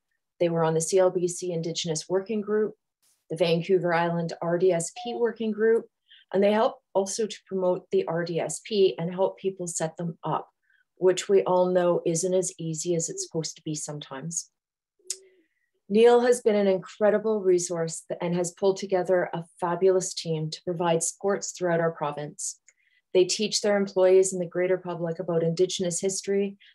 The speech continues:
and the history of colonialism and how there is systemic racism embedded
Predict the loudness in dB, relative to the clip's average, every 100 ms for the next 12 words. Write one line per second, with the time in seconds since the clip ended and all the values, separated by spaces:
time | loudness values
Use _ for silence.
0 | -6 2 2 4 2 0 -2 -2 -2 -4
1 | -4 -2 -2 -4 -4 -4 -4 -6 -6 -8
2 | -8 _ _ _ -6 -4 0 2 4 4
3 | 4 0 -4 -2 -2 -2 -2 -4 -4 -6
4 | -6 -4 -6 -8 -6 -4 2 2 4 2